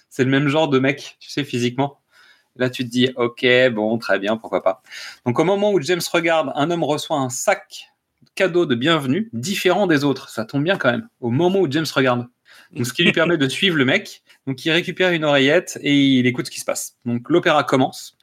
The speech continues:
Décor qu'on imagine, euh, classique, mais moi, j'ai pensé au trente-neuf marches.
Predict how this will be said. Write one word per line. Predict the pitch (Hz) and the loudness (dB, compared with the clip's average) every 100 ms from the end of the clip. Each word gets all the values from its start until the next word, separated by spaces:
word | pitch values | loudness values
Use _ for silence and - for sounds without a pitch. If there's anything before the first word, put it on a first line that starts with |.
| _ | _
Décor | 113 131 156 160 - | -2 0 2 0 0
qu'on | 139 135 | 0 2
imagine, | 131 131 139 131 | 4 4 2 2
euh, | 110 107 113 | 0 0 -4
classique, | - 135 - 208 - - | 0 -2 -2 -8 -8 -2
mais | 135 170 - | 0 0 0
moi, | 139 165 | 0 2
j'ai | 147 | 2
pensé | - 127 160 | 0 -4 -4
au | |
trente-neuf | - 139 120 120 - | -2 -4 -4 -8 -4
marches. | 101 - - | -6 -4 -8